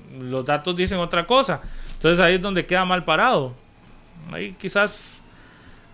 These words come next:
ahí el tema fue que, que usó un argumento que al final no se, no se, <laughs> el argumento no era, no era el mismo, no era el,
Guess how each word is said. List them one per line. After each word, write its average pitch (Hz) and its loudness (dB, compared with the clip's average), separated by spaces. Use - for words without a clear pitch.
ahí 139 4
el 180 4
tema 208 4
fue 196 0
que, 131 -6
que 131 -2
usó 127 0
un 175 0
argumento 180 0
que 170 -2
al 131 -6
final 127 -6
no 131 -4
se, - -10
no 135 -4
se, 120 0
<laughs> 147 -6
el 143 4
argumento 156 4
no 185 6
era, 180 4
no 143 -6
era 180 0
el 147 -4
mismo, 170 2
no 151 -2
era 190 0
el, 135 -2